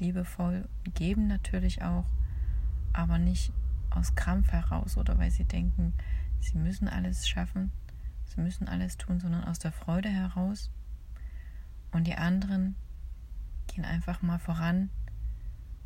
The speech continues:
und lassen sich nicht zur Seite abdrängen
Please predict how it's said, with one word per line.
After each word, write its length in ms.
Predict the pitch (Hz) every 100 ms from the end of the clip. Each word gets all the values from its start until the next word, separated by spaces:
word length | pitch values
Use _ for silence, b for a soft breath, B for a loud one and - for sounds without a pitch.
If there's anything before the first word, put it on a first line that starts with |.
| - - - - - -
und 160 | 170
lassen 300 | 165 170 185
sich 200 | 180 175
nicht 240 | 180 175 -
zur 140 | 175
Seite 380 | 170 160 175 190
abdrängen 560 | 190 - - 170 170